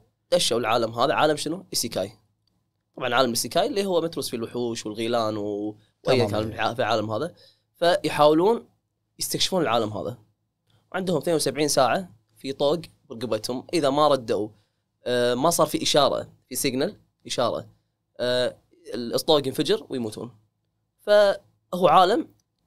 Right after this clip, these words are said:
Speaker 1: أتوقع مغامرات، يعني لازم تبحر فيه مغامرات، بس في قصص.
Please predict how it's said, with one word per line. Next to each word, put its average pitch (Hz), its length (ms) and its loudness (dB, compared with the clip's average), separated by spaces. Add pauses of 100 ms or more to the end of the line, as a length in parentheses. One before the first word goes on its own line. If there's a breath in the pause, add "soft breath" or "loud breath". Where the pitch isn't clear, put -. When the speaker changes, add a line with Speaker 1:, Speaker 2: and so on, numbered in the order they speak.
(140)
Speaker 1:
أتوقع 139 320 -4
مغامرات، 143 500 0
يعني 104 180 -4
لازم 139 320 -2 (460)
تبحر 147 260 -2
فيه - 180 -10
مغامرات، 120 580 0 (720)
بس 185 140 -2
في 208 100 0
قصص. - 520 -2